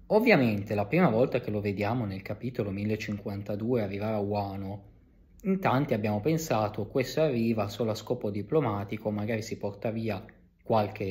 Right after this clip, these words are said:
nemico, tra cui Kaido, Big Mom, qualora fosse possibile, i primi ufficiali, tutto ciò che si poteva portare via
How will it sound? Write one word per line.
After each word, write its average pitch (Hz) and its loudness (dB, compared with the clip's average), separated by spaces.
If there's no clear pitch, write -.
nemico, 113 2
tra 98 -12
cui 101 -6
Kaido, 101 0
Big - -8
Mom, 98 -4
qualora 101 -4
fosse 104 -6
possibile, 107 -2
i 107 -2
primi 110 0
ufficiali, 107 0
tutto 175 2
ciò 151 6
che - -2
si 123 -2
poteva 127 2
portare 113 0
via 101 0